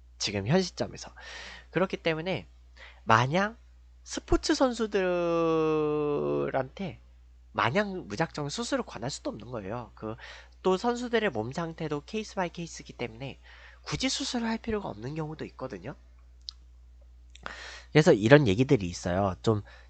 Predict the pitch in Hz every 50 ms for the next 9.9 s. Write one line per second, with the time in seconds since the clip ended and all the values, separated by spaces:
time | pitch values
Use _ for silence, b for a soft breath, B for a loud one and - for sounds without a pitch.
0 | B - - 117 123 135 135 127 127 127 127 123 107 92 87 98 - - - -
1 | - - 110 - 131 127 135 131 120 113 - - 104 104 101 160 160 180 165 156
2 | - 92 95 92 101 107 135 180 - - - - - - - - - 135 156 165
3 | B B B B B B B B B - - - - - - - - - 127 117
4 | 127 139 151 151 151 147 - - - 262 277 269 - 247 214 - - - 247 233
5 | 233 226 208 202 185 180 175 165 160 156 151 147 143 - 202 202 208 202 190 -
6 | 135 127 185 254 - - - - - - - b b b b b b - - -
7 | - 98 95 92 87 92 b b b b b b b - - - - 294 285 -
8 | - 294 277 269 262 247 208 - 135 101 98 - 139 135 127 123 120 123 120 120
9 | 143 160 165 165 170 156 - 151 139 - - 120 113 110 123 175 196 233